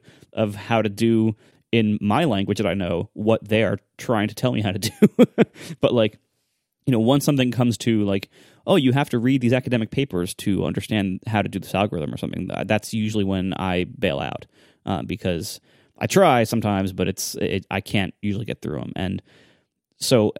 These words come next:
what I do with, with a lot of my approaches to, like, these hard, you know, math or data problems is really fairly simple things. Like, I, I'm pretty good at coming up with, just off the top of my, just off the top of my head, coming up with some kind of heuristic of, like, "Oh, maybe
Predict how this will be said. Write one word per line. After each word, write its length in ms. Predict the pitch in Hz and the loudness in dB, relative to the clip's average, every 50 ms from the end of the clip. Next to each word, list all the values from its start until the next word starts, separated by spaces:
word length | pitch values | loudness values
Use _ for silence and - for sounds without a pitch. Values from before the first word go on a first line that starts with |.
| - _ _ _ _ _ _ | -12 _ _ _ _ _ _
what 340 | - 120 120 117 135 170 175 | -6 -4 0 4 4 4 4
I 140 | 131 156 202 | 4 2 2
do 260 | 156 113 107 104 98 | 2 4 4 4 4
with, 300 | 101 104 101 - - - - | 2 2 0 -2 -6 -10 -4
with 180 | 117 107 101 - | -4 -2 -2 0
a 40 | 107 | 0
lot 200 | 104 101 98 98 | 0 2 0 0
of 80 | 95 | 0
my 180 | 107 104 98 92 | 0 0 0 0
approaches 460 | 98 - - 104 104 - 107 101 - | 0 0 -2 -2 -2 -2 -4 -4 -4
to, 120 | - 101 | -4 -4
like, 120 | 90 87 - | -4 -4 -4
these 140 | 104 92 - | -8 -6 -2
hard, 340 | - 98 92 90 92 98 110 - | 0 0 0 0 0 -4 -10 -8
you 140 | - 110 98 | -6 -4 -4
know, 60 | 95 | -2
math 260 | 92 92 92 95 92 - | -2 0 0 0 0 0
or 60 | 98 | -2
data 180 | 107 95 95 | 0 0 -2
problems 460 | 98 - 98 92 92 90 92 92 - - _ _ _ _ _ _ _ _ _ _ _ _ - | -2 -2 -2 -2 -2 -2 -4 -6 -8 -12 _ _ _ _ _ _ _ _ _ _ _ _ 2
is 160 | 156 143 127 | 4 4 4
really 260 | 135 160 185 175 143 - _ _ _ - | 4 2 2 2 0 0 _ _ _ -20
fairly 560 | - - - - - - 147 135 156 160 143 | -20 -20 -20 -18 -4 -2 0 2 2 2 0
simple 500 | - - - - - 143 156 147 - - - | -2 -2 -4 -2 0 0 0 -2 -4 -10 -12
things. 480 | - - 117 104 - - - 110 - | -4 -2 -2 -2 -2 -4 -8 -6 -4
Like, 180 | 101 104 - - - - - - _ _ | -2 -4 -4 -6 -14 -20 -20 -20 _ _
I, 320 | 123 123 120 113 107 98 - - - | 2 4 4 4 2 -2 -6 -4 -2
I'm 140 | 120 127 | 0 0
pretty 240 | 135 - - 349 302 | 0 0 0 0 2
good 320 | 190 175 175 156 139 131 - - | 4 4 4 4 4 2 2 0
at 240 | 120 117 - - - | 0 0 0 -2 -4
coming 320 | - 190 190 196 165 147 | -4 0 0 2 2 2
up 160 | 143 135 - | 0 0 0
with, 340 | 120 123 120 113 - - - _ _ _ _ _ _ _ _ _ | 2 4 4 4 2 -2 -10 _ _ _ _ _ _ _ _ _
just 160 | - - - | -10 -6 -4
off 100 | 170 135 | -2 2
the 60 | 147 156 | 4 2
top 80 | 139 | 4
of 40 | 139 | 4
my, 160 | 123 120 127 - | 2 2 2 0
just 140 | 143 143 - - | -2 -6 -2 -2
off 80 | 139 | -2
the 80 | 120 - | 0 0
top 120 | 131 117 | 0 0
of 20 | 117 | 2
my 80 | 110 | 2
head, 180 | 117 107 101 - | 2 0 0 0
coming 180 | - 165 170 | -2 0 0
up 60 | 156 - | 0 0
with 100 | 127 - | -2 -2
some 140 | - 190 | -2 -2
kind 160 | 180 - 180 151 | -2 0 0 0
of 80 | 135 | 0
heuristic 580 | - - 143 127 117 120 - - - 117 107 - | 0 0 2 2 2 2 2 2 0 0 2 0
of, 140 | 110 101 104 | -2 0 2
like, 240 | 104 107 107 - _ _ _ _ _ | 0 0 0 -2 _ _ _ _ _
"Oh, 180 | 392 359 135 113 | 2 2 4 4
maybe 520 | 117 160 226 269 190 156 131 131 127 127 | 2 2 2 2 2 4 4 4 4 2